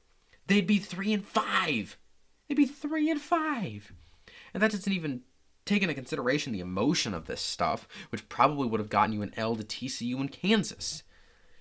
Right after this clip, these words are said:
You'd probably be one and seven at this point. I can't deal with this team. <clears throat> Moving on. Louisiana Monroe at Appalachian State. Kind of the opposite of Oklahoma. If you are playing U L M, you are on upset alert,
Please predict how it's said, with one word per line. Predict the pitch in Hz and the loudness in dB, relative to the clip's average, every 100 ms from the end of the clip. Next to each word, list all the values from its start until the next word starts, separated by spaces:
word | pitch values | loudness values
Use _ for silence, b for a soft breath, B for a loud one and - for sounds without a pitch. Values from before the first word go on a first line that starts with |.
| - | -10
You'd | 185 | -4
probably | 214 208 208 | -2 0 2
be | 202 | 2
one | 202 | 0
and | 202 196 | -2 0
seven | 220 214 | 0 0
at | 156 | -4
this | |
point. | 151 131 101 - - - - | -6 -6 -6 -8 -20 -18 -14
I | |
can't | - 226 175 - | 0 0 0 2
deal | 185 247 | 8 8
with | 180 165 - | 8 2 0
this | 147 | -4
team. | - 214 247 180 98 - - - - - - _ - - _ _ - | 6 8 8 6 0 -6 -20 -20 -20 -20 -20 _ -20 -20 _ _ -2
<clears throat> | 131 117 101 - - - - _ - | 0 0 -4 -14 -20 -20 -20 _ 2
Moving | 151 180 127 | 4 4 2
on. | 80 98 - - - b b b - | -2 -6 -10 -20 -20 b b b -2
Louisiana | 120 160 156 151 | 4 4 4 4
Monroe | 135 110 107 107 | 4 4 4 4
at | 107 101 | 2 2
Appalachian | 95 98 90 87 - 85 | 0 0 -2 -2 -4 -8
State. | - 73 - b b b b b - | -4 -4 -6 b b b b b 0
Kind | 123 139 | 6 6
of | |
the | 135 117 | 8 6
opposite | 110 117 | 6 0
of | 107 | -2
Oklahoma. | 95 - 95 80 - - | -2 -4 -8 -6 -6 -4
If | 113 104 | -4 -2
you | 120 156 | 4 6
are | 165 | 4
playing | - 104 110 107 | 4 2 4 4
U | 101 101 | 4 4
L | 98 87 | 4 2
M, | 85 101 107 B B B B | 0 -4 -8 B B B B
you | - 107 - - | -6 2 4 4
are | - 104 98 - | 4 4 4 0
on | - 92 92 - | 0 0 -2 -4
upset | 85 - 67 52 | -4 -2 -6 -4
alert, | 67 - | -6 -6